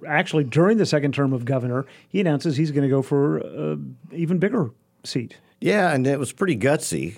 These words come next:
Speaker 2: Uh, he had been known to the public for less than four years, and all of a sudden he's decided he's going to run against <laughs> Senator William Fulbright.
Speaker 1: Who's a household name not just across the state, not just across the nation,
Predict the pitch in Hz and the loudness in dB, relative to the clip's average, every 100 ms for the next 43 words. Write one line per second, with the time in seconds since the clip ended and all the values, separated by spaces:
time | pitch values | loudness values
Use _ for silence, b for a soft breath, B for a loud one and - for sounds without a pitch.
0 | - - 98 95 90 - 117 117 95 - | -10 -2 2 2 0 -2 0 0 -2 -8
1 | - 101 127 127 123 127 123 104 87 135 | -8 -2 2 2 4 2 2 0 -2 0
2 | 139 120 92 - - - - 92 - - | 2 2 0 -4 -12 -12 -10 -10 -12 -20
3 | - 104 104 117 113 98 101 120 113 104 | -10 -2 0 0 0 -4 -4 0 0 2
4 | 127 139 87 87 120 - B B B B | 2 2 0 -2 -6 -16 B B B B
5 | - 101 101 101 92 - - 123 113 - | -2 0 2 0 -2 -4 0 2 0 0
6 | 139 113 101 123 123 110 - 90 117 110 | -2 -2 -2 0 -2 -4 -8 -4 0 2
7 | 98 107 104 - 104 104 95 95 98 95 | 0 -2 -6 -4 -2 0 0 0 0 0
8 | 90 87 76 - - _ - - 139 - | -2 -2 -4 -10 -18 _ -10 -2 -2 0
9 | 131 107 82 101 104 110 87 - 120 120 | 0 0 -2 0 0 0 -4 -2 -2 -2
10 | 82 - 71 - - B B 156 143 143 | -6 -12 -16 -18 -20 B B 0 2 2
11 | 156 151 147 139 135 135 - b b b | 2 2 0 0 0 0 -4 b b b
12 | 139 196 208 220 180 165 151 - 151 127 | 0 2 2 0 0 0 0 -2 -6 -6
13 | 135 123 - 139 165 180 - - 147 131 | -4 -4 0 0 2 0 -2 -2 -2 -2
14 | 135 143 135 120 | -2 -2 -2 -6